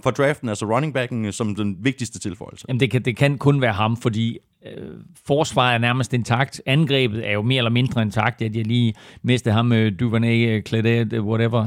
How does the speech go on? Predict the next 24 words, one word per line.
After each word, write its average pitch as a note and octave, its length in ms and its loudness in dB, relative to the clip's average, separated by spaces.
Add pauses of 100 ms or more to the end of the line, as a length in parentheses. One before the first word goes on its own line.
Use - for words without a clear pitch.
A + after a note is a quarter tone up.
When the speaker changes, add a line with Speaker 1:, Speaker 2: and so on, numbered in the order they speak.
Speaker 2:
øh, A2 180 0
på, A2 340 2
øh, G#2+ 180 2
på, G#2+ 340 2
øh, G#2 300 -2
højre A2+ 320 2
guard A2+ 340 0
der, A2 200 0
ikke? A2 880 0
Øh, G2+ 100 0
den A2 200 2
kanadiske A2+ 460 -2
læge. A2+ 340 2 (300)
Men... A#2 340 6
Øh, G#2+ 680 4 (720)
hvad A#2 180 2
hedder A2 400 0 (260)
det? A#2 300 -4
De C#3 100 2
drafter D#3+ 380 2 (520)
i C3 80 2
første C#3 320 2
runde. A#2 360 0 (720)
Øh, G#2+ 440 2